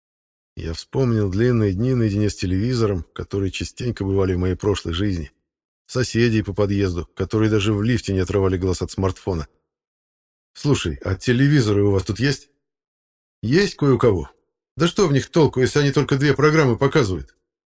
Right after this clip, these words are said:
По субботам в клуб кино приезжает, и то интересней". "Это хорошо", улыбнулся я. "Кино — это хорошо". Вдоль улицы Советов тоже вовсю цвела сирень. Ее высаживали почти перед каждым палисадником,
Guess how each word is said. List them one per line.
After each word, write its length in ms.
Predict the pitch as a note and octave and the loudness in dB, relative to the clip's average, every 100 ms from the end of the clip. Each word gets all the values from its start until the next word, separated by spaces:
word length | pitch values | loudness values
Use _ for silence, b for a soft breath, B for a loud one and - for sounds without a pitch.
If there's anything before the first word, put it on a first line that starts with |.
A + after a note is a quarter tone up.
| _ | _
По 80 | A2 | -6
субботам 480 | - D3 F3 E3+ C3+ | -2 0 2 2 0
в 60 | |
клуб 260 | - D#3+ - | 2 2 4
кино 240 | C3 D#3 | 2 4
приезжает, 540 | D3+ C#3 A#2+ A#2+ G2+ G2+ | 4 4 6 4 4 2
и 20 | |
то 180 | C3 D3+ | 2 2
интересней". 540 | C#3+ C#3 A2 F#2+ - _ _ _ _ _ _ _ _ _ - | 2 2 2 -2 -10 _ _ _ _ _ _ _ _ _ -6
"Это 300 | E2+ F#2 G2+ | -4 -2 0
хорошо", 520 | B2+ C3+ - A2 - _ _ _ _ _ | 2 2 2 -2 -4 _ _ _ _ _
улыбнулся 600 | D#2+ D2+ D#2 D#2+ - D#2+ | -14 -10 -8 -8 -10 -12
я. 140 | C#2 - _ _ _ | -12 -16 _ _ _
"Кино — 320 | - G#2 A2 B2 | -4 0 2 2
это 140 | G2 | 0
хорошо". 500 | F#2 G2 F#2 G#2+ - _ _ _ _ _ _ _ _ _ _ - | 0 -2 0 0 -2 _ _ _ _ _ _ _ _ _ _ -20
Вдоль 440 | - D#2+ F#2+ G#2 | -12 -4 0 2
улицы 300 | G2+ G2+ F#2 | 2 -2 -4
Советов 560 | F2 G2 F#2+ A2 G2 F2+ | -4 -2 0 0 -2 -6
тоже 320 | - G2 E2+ | -4 -2 -2
вовсю 460 | D#2+ D#2 - B2 A#2+ | -4 -6 -6 -4 -4
цвела 360 | - F#2+ G2 | -2 -2 0
сирень. 440 | F#2 E2 F2+ F2+ D#2 _ _ _ _ - | -2 -2 -2 -2 -4 _ _ _ _ -8
Ее 240 | D#2+ F#2 | -2 -2
высаживали 560 | G2 - A#2 A2 G#2+ G#2 | -2 2 2 2 0 -2
почти 420 | - F2+ - B2+ | -4 -8 -6 -4
перед 240 | A#2 A2+ | -2 -2
каждым 360 | - A#2 A2+ G#2 | 0 0 2 0
палисадником, 680 | G#2+ F#2 G#2+ A2+ G#2 C#2+ | -2 0 0 0 -4 -8